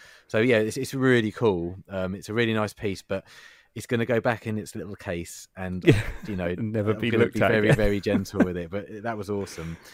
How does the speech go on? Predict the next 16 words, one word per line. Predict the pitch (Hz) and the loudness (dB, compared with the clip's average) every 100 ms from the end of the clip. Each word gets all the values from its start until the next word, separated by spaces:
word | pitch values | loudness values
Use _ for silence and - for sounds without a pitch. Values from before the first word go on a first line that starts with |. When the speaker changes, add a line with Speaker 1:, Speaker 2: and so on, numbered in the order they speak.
| - - _ - | -20 -20 _ 2
Speaker 2:
I | 113 | 4
Speaker 1:
Um, | 92 160 | 4 6
Speaker 2:
fear | 156 113 95 | 8 8 6
as | 92 | 2
these, | 101 104 104 101 | 0 2 2 4
um, | 101 98 95 | 2 2 -4
as | 104 95 | -6 -2
these | 101 95 95 - - _ - - | -2 -2 -4 -12 -20 _ -20 -8
Echo | 107 - 104 | -6 2 4
bases | 92 101 95 95 - | 6 6 4 -2 -2
keep | 107 87 | -2 -2
coming | - 92 87 | 0 2 2
out | 92 90 82 | 2 2 -2
that | 85 | -2
we're | 95 92 90 | 2 2 2
gonna, | 101 92 90 | 0 -2 -2